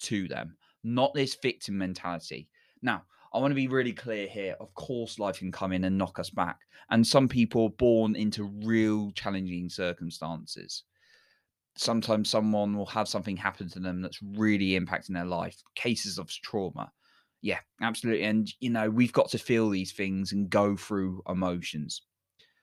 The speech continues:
I've had bad things happen to me in my life in, you know, personal, professional life, all sorts.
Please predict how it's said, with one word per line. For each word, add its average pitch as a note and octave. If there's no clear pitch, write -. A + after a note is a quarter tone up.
I've C3
had G#2
bad G2
things F#2+
happen F#2
to F#2
me F#2
in F#2
my F#2
life F2+
in, F2+
you F2
know, E2
personal, F#2
professional F2+
life, F#2
all A2+
sorts. -